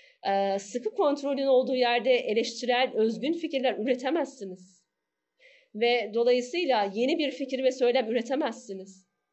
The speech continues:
Dolayısıyla mevcut çıkmazdan kurtulmak için yeni bir şey nasıl üreteceksiniz?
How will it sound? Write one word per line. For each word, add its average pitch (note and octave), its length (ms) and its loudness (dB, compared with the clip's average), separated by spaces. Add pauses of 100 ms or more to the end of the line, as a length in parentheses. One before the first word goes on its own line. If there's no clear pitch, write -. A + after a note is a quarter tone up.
Dolayısıyla B3 840 -2 (120)
mevcut B3 880 0
çıkmazdan B3+ 1000 0
kurtulmak C4 540 -2
için C#4 240 -4
yeni C#4 220 0
bir - 60 -6
şey C4+ 200 -4
nasıl C4+ 200 -6
üreteceksiniz? G3 840 -10